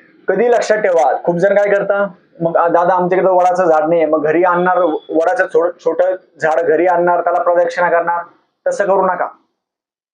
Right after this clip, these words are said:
वडाचं झाड हे मोठं पाहिजे, त्याची श्वास आहे, श्वासोच्छ्वास आहे, तो आपल्याला भेटला पाहिजे. पहिल्याच्या काळी लेडीजला, बायकांना बाहेर जाऊ देत नव्हते, मग सणवार असेल त्या निमित्ताने ते बाहेर निघायचे.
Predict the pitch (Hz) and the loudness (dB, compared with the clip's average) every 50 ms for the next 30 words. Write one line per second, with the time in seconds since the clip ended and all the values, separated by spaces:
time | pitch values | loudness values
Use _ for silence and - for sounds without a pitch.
0 | _ _ _ _ _ _ _ _ _ _ 127 143 147 160 160 160 185 175 139 143 | _ _ _ _ _ _ _ _ _ _ -2 0 0 -2 -2 -2 -2 -2 0 0
1 | 143 160 165 160 156 156 151 147 143 151 156 170 165 160 156 151 139 131 139 123 | -2 0 -2 -2 0 0 0 -2 0 -2 -4 -2 0 0 -2 -2 -2 -4 -6 -8
2 | - - - 160 160 - 214 226 247 240 - _ _ _ _ _ _ _ _ _ | -6 -6 -8 -8 -4 -2 -2 -2 -2 -2 -6 _ _ _ _ _ _ _ _ _
3 | _ _ _ _ _ _ _ _ _ _ - - 185 185 190 202 208 202 - 202 | _ _ _ _ _ _ _ _ _ _ -8 -4 0 0 2 0 0 0 -2 -2
4 | 180 180 - 180 175 170 151 131 127 127 - _ _ _ _ _ _ _ _ _ | -2 0 0 0 0 0 0 -2 -4 -8 -14 _ _ _ _ _ _ _ _ _
5 | _ - - 156 156 - 185 180 180 170 - 175 175 170 - 190 175 156 170 170 | _ -8 -6 -6 -4 -2 -2 -2 -4 -2 0 -2 -2 0 -2 -2 -2 -4 -2 -2
6 | 202 185 180 175 190 196 196 165 147 139 139 175 196 190 190 180 170 - - - | 0 0 0 0 0 -2 0 0 -2 -2 -2 -2 -2 0 0 0 -2 -2 -6 -14
7 | - _ _ _ _ _ _ _ _ _ _ _ 175 175 175 170 185 180 180 190 | -20 _ _ _ _ _ _ _ _ _ _ _ -6 -4 -2 0 0 0 0 -2
8 | 190 190 185 185 185 190 196 - - _ _ _ _ _ _ _ _ _ _ _ | 0 0 0 0 0 -2 -4 -6 -12 _ _ _ _ _ _ _ _ _ _ _
9 | _ _ _ _ _ _ - 156 156 165 165 180 175 170 175 185 185 180 170 160 | _ _ _ _ _ _ -6 -2 -2 0 0 0 0 0 0 0 2 2 0 -2
10 | 160 151 - 180 180 180 185 185 175 175 165 170 180 180 170 190 180 180 196 185 | -2 -2 -2 -2 0 0 0 0 0 0 0 0 0 2 0 0 0 0 -2 -2
11 | - 185 185 180 170 156 151 - - _ _ _ _ _ _ _ _ _ 175 170 | 0 -2 -2 0 0 -2 -4 -6 -10 _ _ _ _ _ _ _ _ _ -6 -6
12 | 170 - - 180 180 185 190 190 185 185 185 190 190 180 180 196 190 175 190 190 | -4 -2 0 0 2 2 2 2 2 2 2 0 0 0 0 -2 0 0 0 0
13 | 190 196 190 180 180 202 196 180 202 202 202 196 185 190 190 202 190 190 180 180 | 0 -2 -2 -2 -4 -4 -2 -2 -2 -2 0 -2 0 0 0 0 0 2 0 0
14 | 175 - 165 | -2 -4 -8